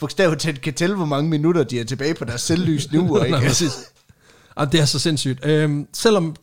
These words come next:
Speaker 2: damernes advokat her, han plæderer ret kraftigt for at køre på, fordi du ved,
Speaker 1: <laughs>
Speaker 2: fordi hans klienter, de fucking dør! Så, øh, så byder U S Radium Corporation sgu lige ind ved at sige, at deres vidner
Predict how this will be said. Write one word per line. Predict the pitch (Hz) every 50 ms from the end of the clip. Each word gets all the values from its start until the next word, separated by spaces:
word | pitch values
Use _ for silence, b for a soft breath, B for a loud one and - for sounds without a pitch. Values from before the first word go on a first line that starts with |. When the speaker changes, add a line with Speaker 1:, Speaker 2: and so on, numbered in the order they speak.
| _
Speaker 2:
damernes | - 180 190 196 190 160 127 - - -
advokat | 147 143 139 131 - 180 151 120
her, | 127
han | 123 139 143
plæderer | - 156 131 165 196 180 143 117
ret | 135 151 139 -
kraftigt | - 190 185 - 143 -
for | - 151
at | -
køre | - 135 131
på, | - 151 175 - - 269
fordi | - 180 - 156 151
du | 139
ved, | 151 156 160 151 - 196 -
Speaker 1:
<laughs> | - - -
Speaker 2:
fordi | - 233
hans | 214 180
klienter, | - - 269 302 240 180
de | 196 226
fucking | 220 - 311 330 302 254 -
dør! | 311 - - 202 104 - - b b b b b b b b b b b _ _ _ _ _ _ _ _ _ _ _ _
Så, | - - - - 269 254 254 233 196
øh, | 180 165 165 156
så | - 220
byder | 170 - 226 214 190 170 165 165 170 202
U | 196 185
S | - 196
Radium | 196 196 190 160
Corporation | - 170 147 143 160 160 147 - 139
sgu | - - 170 165
lige | 170 190 196 190 175
ind | 175 - - - _ _ _
ved | 156 160 160
at | 151
sige, | - - 165 170 180 -
at | 147 139 127
deres | - 170 180 - -
vidner | 170 202 226 226 185